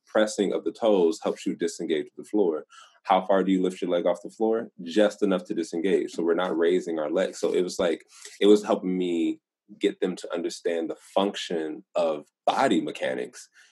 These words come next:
more so than it was for me to get them to understand, like, a ballet technique. It's like, your body holds so many different colors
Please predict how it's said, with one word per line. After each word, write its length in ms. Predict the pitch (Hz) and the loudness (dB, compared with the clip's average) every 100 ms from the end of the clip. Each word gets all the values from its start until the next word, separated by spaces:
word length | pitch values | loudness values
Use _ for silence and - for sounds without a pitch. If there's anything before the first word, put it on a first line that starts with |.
| _ - | _ -2
more 300 | 98 95 92 | 2 2 2
so 240 | - 85 | 0 0
than 180 | 90 87 | 0 -2
it 100 | 82 | 0
was 440 | 82 82 80 - - | 0 0 -2 -8 -6
for 100 | 87 | -4
me 220 | 85 82 | -2 -2
to 80 | 76 | -2
get 260 | 78 78 - | -4 -4 -6
them 180 | 78 | -6
to 160 | 76 73 | -8 -8
understand, 680 | 80 78 - - 78 73 71 | -6 -8 -8 -6 -6 -6 -6
like, 300 | 73 69 69 _ - | -6 -6 -8 _ -10
a 80 | - | -10
ballet 480 | - 82 82 80 78 | 0 2 2 0 -2
technique. 520 | 76 71 67 62 - _ - | -6 -10 -10 -12 -14 _ -12
It's 180 | - 76 | -8 -4
like, 220 | 71 - _ _ _ _ | -4 -6 _ _ _ _
your 120 | 92 | -4
body 340 | 90 95 98 85 | 0 2 2 -2
holds 680 | - 98 85 80 - - _ _ - | -2 2 2 2 -2 -14 _ _ -18
so 260 | - 104 95 | -4 0 2
many 200 | 98 92 | 0 0
different 340 | 92 92 85 | -2 -4 -2
colors 720 | 92 87 82 76 76 - | 0 0 0 -2 -6 -14